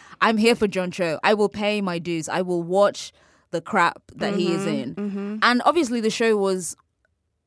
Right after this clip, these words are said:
Speaker 1: not worthy of the
Speaker 2: Mm-hmm.
Speaker 1: talents of Mister Cho.
Speaker 2: It really wasn't.
Speaker 1: But first of all, I, okay, let's talk about the characters that he and Gabrielle Union played in that show because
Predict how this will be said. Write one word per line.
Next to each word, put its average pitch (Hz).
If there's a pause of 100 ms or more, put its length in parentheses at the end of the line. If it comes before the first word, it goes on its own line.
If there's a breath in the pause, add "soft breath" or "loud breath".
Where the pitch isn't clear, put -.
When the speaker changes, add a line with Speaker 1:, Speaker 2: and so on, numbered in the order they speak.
Speaker 1:
not 214
worthy 208
of 202
the 208
Speaker 2:
Mm-hmm. 202
Speaker 1:
talents 214
of 233
Mister 233
Cho. 269
Speaker 2:
It 240
really 233
wasn't. 175 (140)
Speaker 1:
But 214 (420 soft breath)
first 427
of 226
all, 185
I, 247 (120)
okay, 208 (100)
let's 392
talk -
about 226 (640)
the 208
characters 190
that -
he 202
and 180
Gabrielle 175
Union 165
played 151
in 160
that 151
show 151
because 233